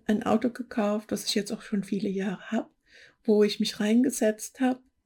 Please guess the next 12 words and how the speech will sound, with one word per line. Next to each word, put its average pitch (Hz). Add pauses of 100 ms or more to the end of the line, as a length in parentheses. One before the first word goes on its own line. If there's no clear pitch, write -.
(120)
Da -
bin 240
ich 262
noch 254
nicht 247
mal 262
mitgefahren 240
und 247
da 208
war 220
sofort, 233 (600)
„Ja, 175